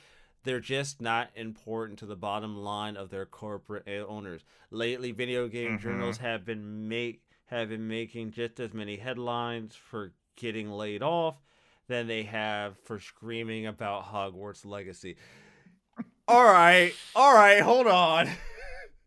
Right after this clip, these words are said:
Speaker 1: Hold on, hold on. Hold on. Mister Pratt,
Speaker 2: Mm-hmm.
Speaker 1: uh, the writer of this article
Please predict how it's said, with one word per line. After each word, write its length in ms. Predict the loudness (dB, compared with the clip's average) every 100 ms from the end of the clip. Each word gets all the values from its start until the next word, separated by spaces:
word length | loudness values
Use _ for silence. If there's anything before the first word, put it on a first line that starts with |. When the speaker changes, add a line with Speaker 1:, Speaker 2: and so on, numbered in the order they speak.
| _ -8 -6 -2 4
Speaker 1:
Hold 500 | 4 6 4 6 4
on, 360 | 4 4 2
hold 280 | 2 2 4
on. 180 | 2 2 -4 -10 -10 -10 -8 -8 -10 -8 -8 -8
Hold 420 | 0 6 8 8
on. 420 | 8 6 2 -4 2
Mister 480 | 4 4 2 -2 -2
Pratt, 520 | 2 8 10 8 4
Speaker 2:
Mm-hmm. 80 | -6 -16 _ -2 2
Speaker 1:
uh, 220 | 2 2
the 140 | 2
writer 580 | 6 8 8 8 4 0
of 360 | 0 2 2 0
this 240 | -2 2
article 720 | 4 4 4 -2 -6 -6 -8